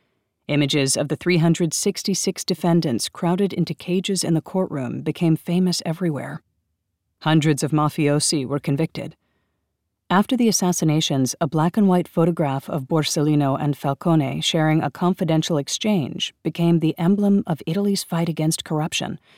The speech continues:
It has appeared on posters, on billboards, on the sides of buildings, and all over the internet. I asked Gratteri how the assassinations had changed his sense of the situation in Italy.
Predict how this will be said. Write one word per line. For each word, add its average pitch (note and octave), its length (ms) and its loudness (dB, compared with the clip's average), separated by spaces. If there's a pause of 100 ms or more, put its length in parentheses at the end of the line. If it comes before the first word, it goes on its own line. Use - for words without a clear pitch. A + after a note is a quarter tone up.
(480)
It C3 100 -2
has C#3+ 140 2
appeared D3+ 300 2
on C#3+ 120 2
posters, G3 640 -4 (360)
on F3 200 6
billboards, D3 640 0 (380)
on D3+ 140 4
the D3 60 2
sides F3+ 340 0
of E3+ 100 -4
buildings, C#3 560 -4 (420)
and D#3 160 2
all D#3+ 200 4
over C#3 240 0
the C3+ 120 -2
internet. C3+ 520 -6 (1120)
I G3 160 2
asked - 380 0
Gratteri D3 560 2
how D3 160 0
the D3+ 140 2
assassinations D3 880 0
had D#3 160 -4
changed D#3+ 400 0
his C#3 140 -2
sense D3 320 -2
of C#3 80 -6
the D3 80 -2
situation C#3+ 720 -2
in C3+ 120 -2
Italy. C#3 440 -4